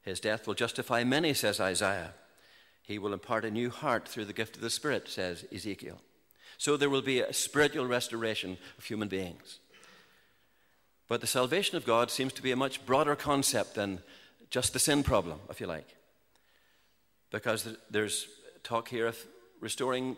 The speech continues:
the whole thing, the whole of creation. "Healing all our diseases, the deaf will hear, the blind will see, the lame will walk, the dead will be raised, establishing a new heavens and a new earth,"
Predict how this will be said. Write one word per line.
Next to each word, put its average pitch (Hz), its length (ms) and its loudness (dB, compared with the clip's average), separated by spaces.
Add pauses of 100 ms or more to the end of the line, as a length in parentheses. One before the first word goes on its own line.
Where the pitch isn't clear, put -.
(140)
the 139 60 -10
whole 170 240 -2
thing, 110 280 -2 (440)
the - 80 -4
whole 185 180 2
of 175 140 -2
creation. 131 480 0 (680)
"Healing 156 400 4
all 147 180 8
our 151 100 6
diseases, 143 500 2
the 139 100 -2
deaf 127 320 2
will 139 80 2
hear, 131 320 2
the 127 140 -2
blind 123 320 2
will 135 80 2
see, 127 240 0
the 123 120 -4
lame 123 220 2
will 123 80 0
walk, 117 260 0
the 117 80 -4
dead 113 220 2
will 113 100 -2
be 110 140 0
raised, 110 400 0 (260)
establishing 143 600 2
a 123 40 0
new 139 140 2
heavens 156 480 2
and 151 100 2
a 147 60 2
new 139 240 0
earth," 123 240 2